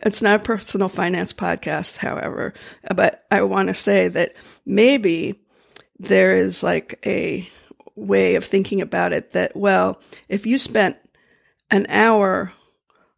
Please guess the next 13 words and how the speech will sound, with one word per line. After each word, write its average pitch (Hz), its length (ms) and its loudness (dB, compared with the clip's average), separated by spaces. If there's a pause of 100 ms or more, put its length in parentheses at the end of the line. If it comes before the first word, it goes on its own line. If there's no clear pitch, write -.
on, 190 720 0
you 202 100 4
know, 190 120 4
one 196 200 2
of 185 120 0
your 180 80 -2
more 185 400 -2
urgent 202 400 0
tasks, - 720 -4 (500)
you 190 420 0 (300)
then, 196 520 2 (240)
you 190 140 4
know, 180 300 0